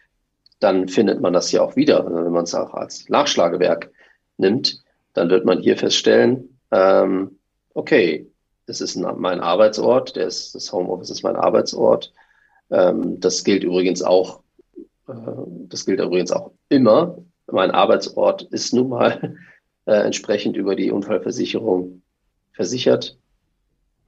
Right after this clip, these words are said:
Und, ähm, hier ist nur noch mal aufgef-,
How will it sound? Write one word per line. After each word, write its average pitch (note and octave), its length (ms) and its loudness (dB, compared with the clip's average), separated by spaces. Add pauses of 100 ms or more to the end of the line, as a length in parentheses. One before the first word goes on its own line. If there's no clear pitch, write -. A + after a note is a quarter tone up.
(180)
Und, F2+ 480 -2
ähm, F2+ 380 2
hier F#2 180 0
ist F#2 120 0
nur F#2 100 2
noch F2+ 120 2
mal F2 140 0
aufgef-, - 480 -2